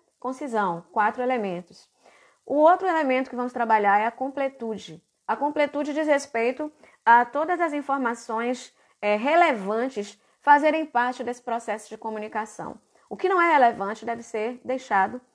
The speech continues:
de lado, pra que isso não traga ruídos e poluição, né, no processo de comunicação. Então, é preciso que a, que a comunicação seja completa,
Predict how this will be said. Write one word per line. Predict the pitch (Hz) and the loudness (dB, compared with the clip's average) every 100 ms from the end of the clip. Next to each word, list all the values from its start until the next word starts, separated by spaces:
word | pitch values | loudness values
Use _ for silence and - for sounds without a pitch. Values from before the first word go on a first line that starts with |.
| _ _ _ | _ _ _
de | - 247 | -2 4
lado, | 226 226 196 196 | 6 6 2 -4
pra | 220 233 | -4 -4
que | - | -4
isso | 254 262 269 | -6 -6 -6
não | 262 | -6
traga | 254 214 214 | 0 0 0
ruídos | 240 254 262 254 254 | -4 -2 -2 -4 -8
e | |
poluição, | 262 262 262 262 220 214 233 _ - | -4 -2 -2 -4 -6 -6 -8 _ -6
né, | 214 277 | -4 -2
no | 247 | -2
processo | 226 220 214 | -4 -4 -8
de | - | -8
comunicação. | 226 214 220 117 - 160 175 _ _ - | -8 -6 -6 -8 -10 -16 -16 _ _ -4
Então, | 226 | -4
é | |
preciso | 247 269 302 277 | -2 -2 -4 2
que | |
a, | 277 - | 2 2
que | - | 0
a | 214 208 | 0 0
comunicação | 208 196 185 180 190 202 | -2 -8 -6 -8 -8 -12
seja | 220 226 | -12 -14
completa, | 240 233 202 180 175 | -16 -8 -4 -4 -6